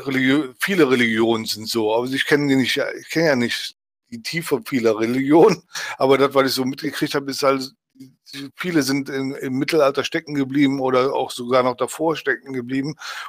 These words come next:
und die, die Ansichten sind da mitgegangen. Es ist aber immer eine Sache, wie man diese Religion dann in der heutigen Zeit noch auslebt.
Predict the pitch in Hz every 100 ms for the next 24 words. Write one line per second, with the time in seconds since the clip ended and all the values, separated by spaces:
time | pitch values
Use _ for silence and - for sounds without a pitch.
0 | - 135 123 131 123 127 131 147 139 143
1 | - 123 123 123 117 139 - - 123 120
2 | 123 165 170 - - - 127 - - 165
3 | 143 151 165 143 123 147 - 135 143 147
4 | 143 139 127 143 143 131 135 131 127 139
5 | 139 135 131 123 113 131 151 151 131 120
6 | 127 120 120 104 101 117 127 120 - 101
7 | 98 90 -